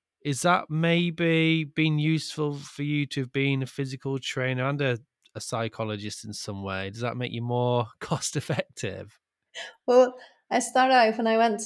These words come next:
Speaker 2: uh, the thing is, nå er jeg på engelsk igjen. Det som, jeg starta jo som fysisk trener på skolen, hadde de her femten åra her, og så fikk jeg jobb i Odd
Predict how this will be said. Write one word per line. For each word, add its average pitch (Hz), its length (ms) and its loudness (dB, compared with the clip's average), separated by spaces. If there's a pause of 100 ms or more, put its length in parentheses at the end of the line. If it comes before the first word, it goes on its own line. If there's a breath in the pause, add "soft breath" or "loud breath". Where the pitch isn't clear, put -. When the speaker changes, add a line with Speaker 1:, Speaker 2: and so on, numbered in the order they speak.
Speaker 2:
uh, 196 640 6 (720)
the 247 80 4
thing 269 220 6
is, 202 240 4 (640)
nå 214 140 4
er 220 100 8
jeg 220 80 0
på 226 80 6
engelsk 175 320 0
igjen. 180 180 2 (500 loud breath)
Det 247 160 4
som, 262 280 2 (360)
jeg 247 240 8
starta 190 720 4
jo 202 120 6 (440)
som 226 320 -2
fysisk 208 480 0
trener 180 260 0
på 196 140 -2
skolen, 208 460 2 (100)
hadde 202 160 2
de 202 160 4
her 190 160 4
femten 190 480 -2
åra 175 160 2
her, 233 300 4 (100)
og 214 80 0
så 214 240 0
fikk 214 300 -2
jeg 208 340 6
jobb 180 320 4
i 196 140 6 (100)
Odd 240 300 2